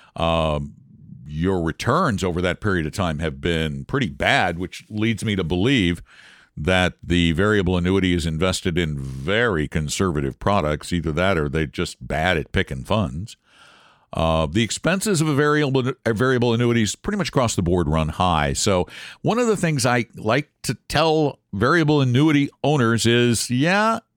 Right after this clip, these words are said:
you got a surrender charge, but trust me, they're getting that back through higher fees. So you, you're either gonna pay it now or you're gonna pay it later. So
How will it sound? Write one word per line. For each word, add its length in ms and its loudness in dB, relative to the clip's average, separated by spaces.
you 220 -2
got 180 0
a 60 2
surrender 420 2
charge, 640 0
but 160 -2
trust 260 2
me, 220 0
they're 300 4
getting 340 0
that 260 2
back 460 2
through 240 2
higher 320 2
fees. 460 0
So 140 0
you, 180 2
you're 300 -2
either 200 0
gonna 180 0
pay 300 0
it 260 -2
now 600 2
or 160 2
you're 100 2
gonna 180 2
pay 260 2
it 120 -2
later. 480 0
So 520 2